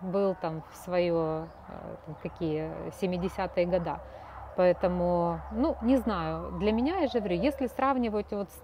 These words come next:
тем, что когда я выходила из города, и это был такой реально хоррор, и, ну, это кадры из фильма, то есть ты идешь и понимаешь, что, ну, такого не может быть вообще, это все так страшно, эти обломки, эти разрушенные дома,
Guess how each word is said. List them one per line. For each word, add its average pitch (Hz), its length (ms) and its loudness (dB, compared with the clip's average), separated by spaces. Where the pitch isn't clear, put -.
тем, 208 220 0
что - 180 -6
когда 185 320 2
я 185 60 4
выходила 196 640 2
из 214 180 4
города, 170 680 2
и 190 60 2
это 196 320 4
был 185 240 4
такой 185 500 6
реально 202 400 8
хоррор, 294 600 8
и, 175 1120 6
ну, 175 80 2
это 170 160 4
кадры 208 380 8
из 185 60 4
фильма, 269 380 8
то 185 140 0
есть 175 240 2
ты 190 140 4
идешь 240 340 4
и 190 60 0
понимаешь, 202 540 0
что, 185 340 2
ну, 190 140 4
такого 220 340 4
не 214 140 4
может 208 300 4
быть 190 460 4
вообще, 180 460 -2
это 175 160 -4
все - 160 -6
так - 180 -4
страшно, 185 640 -2
эти 180 220 2
обломки, 196 580 2
эти 185 160 -2
разрушенные 202 600 0
дома, 185 500 0